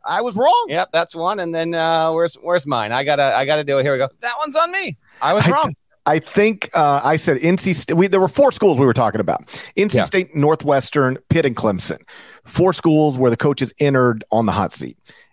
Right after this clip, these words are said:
Speaker 1: and were all having perhaps career-saving seasons. And I believe where I landed, somebody can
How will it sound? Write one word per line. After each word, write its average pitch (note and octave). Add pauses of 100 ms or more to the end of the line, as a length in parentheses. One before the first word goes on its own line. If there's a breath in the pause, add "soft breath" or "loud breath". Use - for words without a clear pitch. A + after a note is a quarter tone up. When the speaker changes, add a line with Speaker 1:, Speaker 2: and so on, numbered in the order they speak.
(140)
Speaker 1:
and B2
were A#2
all B2+
having A#2 (260)
perhaps E3+
career-saving D#3
seasons. D#3 (320 loud breath)
And D#3+
I E3
believe F#3+
where F#3
I C#3+
landed, A#2 (180)
somebody G#2
can A#2+